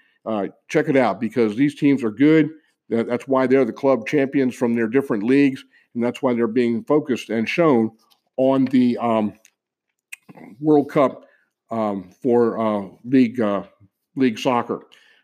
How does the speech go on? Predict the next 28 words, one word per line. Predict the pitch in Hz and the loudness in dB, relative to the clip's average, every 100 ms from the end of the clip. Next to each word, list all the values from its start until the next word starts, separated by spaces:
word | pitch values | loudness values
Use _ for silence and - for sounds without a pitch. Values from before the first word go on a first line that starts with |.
| - | -4
So | 127 | 0
again, | 120 143 | 2 2
that's | 143 143 | 2 2
being | 131 123 | 0 2
done | 131 139 | 2 0
in | 131 123 117 | 0 -2 -2
Qatar | 113 - 143 147 | -6 -2 2 2
because | 139 123 120 | 2 0 -2
Qatar, | 107 110 143 135 127 | -2 -4 0 2 0
or | 107 107 | 0 -2
Q-, | 98 143 135 - | 0 -2 -2 0
Qatar | 156 131 120 - _ _ - | 2 2 -2 -8 _ _ -10
is | 110 | -2
gonna | 147 131 | 0 2
host | 147 175 | 2 2
the | - | 0
World | 110 117 113 | 0 0 0
Cup, | - 127 131 - | -2 -2 -4 -12
and, | 127 117 113 | -8 -4 -2
uh, | 113 | -2
this | 113 127 | -2 -4
is | 120 123 | -6 -4
the | 110 - _ _ - | -6 -6 _ _ -6
beginning | 117 139 143 | 2 4 4
of | 131 | 2
the | 117 | 0
preliminary, | 117 131 139 139 131 123 104 | -2 0 2 2 4 2 2
uh, | 104 | -2